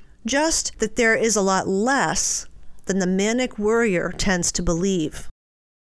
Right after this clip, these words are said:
Furthermore, what there is to worry about can be coped with with far more resilience than the manic worrier can imagine, for they are operating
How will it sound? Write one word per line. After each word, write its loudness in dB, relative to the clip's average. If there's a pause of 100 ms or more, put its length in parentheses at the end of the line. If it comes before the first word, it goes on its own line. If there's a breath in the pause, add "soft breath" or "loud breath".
(160)
Furthermore, 0 (220 loud breath)
what -2
there 2
is 0
to -2
worry 0
about -2 (500 loud breath)
can 0
be 0
coped 0
with 0
with 0
far 0
more 0
resilience 0 (160)
than 2
the 0
manic 0
worrier 2
can 0
imagine, 0 (300)
for 0
they -2
are -2
operating 0